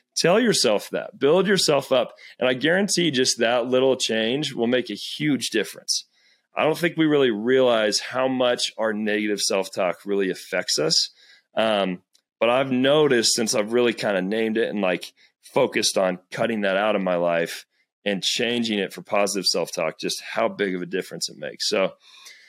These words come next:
if you make a mistake, just forgive yourself. It's okay. I know, like, I'm a perfectionist sometimes, so I beat myself up, but really, it's okay.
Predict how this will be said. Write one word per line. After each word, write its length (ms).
if 140
you 100
make 240
a 40
mistake, 640
just 240
forgive 400
yourself. 580
It's 200
okay. 680
I 140
know, 280
like, 200
I'm 140
a 60
perfectionist 600
sometimes, 520
so 120
I 40
beat 200
myself 460
up, 200
but 220
really, 260
it's 180
okay. 560